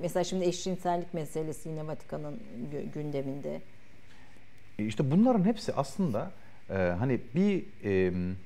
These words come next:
Speaker 2: her tipik olayda Vatikan'dan beklenen
Speaker 1: Hı hı.
Speaker 2: bir, e, hani güzellik yarışmasına,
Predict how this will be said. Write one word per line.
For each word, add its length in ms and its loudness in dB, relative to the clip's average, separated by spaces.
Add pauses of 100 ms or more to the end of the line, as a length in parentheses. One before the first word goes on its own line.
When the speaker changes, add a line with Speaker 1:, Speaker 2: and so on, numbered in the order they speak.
(340)
Speaker 2:
her 260 6
tipik 320 0
olayda 540 6
Vatikan'dan 680 2
beklenen 500 4 (360)
Speaker 1:
Hı 60 -8
hı. 120 -8 (760)
Speaker 2:
bir, 320 4 (140)
e, 460 4
hani 200 2
güzellik 380 2
yarışmasına, 720 2